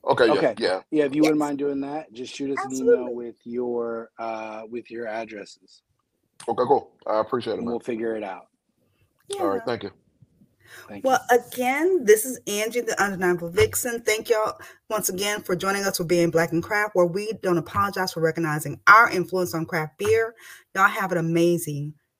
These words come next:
Speaker 3: night and an amazing week. Thank you so much.
Speaker 2: Thank you.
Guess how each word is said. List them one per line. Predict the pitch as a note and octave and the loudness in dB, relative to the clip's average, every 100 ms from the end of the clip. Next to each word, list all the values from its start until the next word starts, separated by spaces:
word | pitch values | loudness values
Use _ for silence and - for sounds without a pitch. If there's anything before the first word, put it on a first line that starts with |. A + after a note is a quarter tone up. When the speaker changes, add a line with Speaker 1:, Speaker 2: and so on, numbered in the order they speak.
| _ | _
Speaker 3:
night | F3+ F#3 F3+ B3+ - | -2 0 0 -2 -2
and | E3+ | -2
an | D#3+ | 0
amazing | D3+ D3+ D#3+ F3 E3+ F3+ E3+ | -2 -2 0 0 -2 -4 -4
week. | E3 A3 - - - - _ _ - | -6 -8 -12 -18 -20 -20 _ _ -6
Thank | A#3+ B3 | -6 -4
you | C#4+ | -4
so | - C4+ | 0 0
much. | C4+ D#4 - - - - - _ _ _ - | 0 -2 -8 -10 -10 -10 -12 _ _ _ -20
Speaker 2:
Thank | A2+ G#2+ _ | -20 -20 _
you. | F#2 | -20